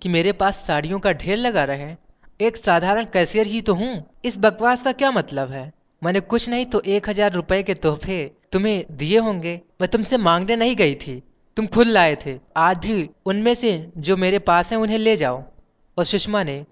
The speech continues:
अपने गले में पहना सफेद मोतियों का हार उतार कर महेंद्र के सामने सोफे पर पटक दिया। मैं इतना कमीना नहीं हूँ कि दी हुई चीज को वापस लेता फिरूं।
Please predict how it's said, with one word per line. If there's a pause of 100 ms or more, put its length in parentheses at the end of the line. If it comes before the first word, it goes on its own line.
(280)
अपने
गले
में
पहना
सफेद
मोतियों
का
हार
उतार
कर (520)
महेंद्र
के
सामने
सोफे
पर
पटक
दिया। (320)
मैं
इतना
कमीना
नहीं
हूँ
कि
दी
हुई
चीज
को
वापस
लेता
फिरूं।